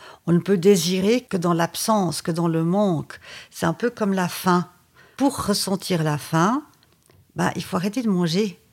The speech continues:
d'abord. Et, et dans, au fond, le désir, c'est un peu la même chose. Pour permettre au désir de revenir, il faut déjà créer une sorte de distance pour ressentir le manque.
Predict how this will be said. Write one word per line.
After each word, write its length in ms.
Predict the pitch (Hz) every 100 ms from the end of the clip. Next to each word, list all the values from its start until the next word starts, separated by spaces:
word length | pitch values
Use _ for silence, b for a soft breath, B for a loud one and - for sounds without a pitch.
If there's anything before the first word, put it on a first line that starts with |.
| _ _ _ _ -
d'abord. 420 | 156 151 151 135 B B B
Et, 280 | 170 170 -
et 40 | 175
dans, 200 | 170 -
au 160 | 175
fond, 180 | - 254
le 80 | 214
désir, 400 | 156 151 269 254
c'est 120 | -
un 60 | 147
peu 120 | 226
la 160 | 202
même 200 | 170 156
chose. 440 | 147 247 254 170 - B B B _
Pour 260 | - 220 - _ _ _
permettre 640 | 175 175 180 226 220 - -
au 140 | 196
désir 440 | 175 185 160 170 151
de 100 | 151
revenir, 600 | 147 151 156 175 269 277 - _
il 60 | -
faut 140 | -
déjà 360 | 180 175 247 - -
créer 340 | - 196 233 220
une 100 | 175
sorte 260 | 214 208
de 100 | 180
distance 640 | 170 - - 190 208 254
pour 200 | - 170
ressentir 560 | - 214 202 196 - 175
le 120 | 175
manque. 480 | 170 208 240 156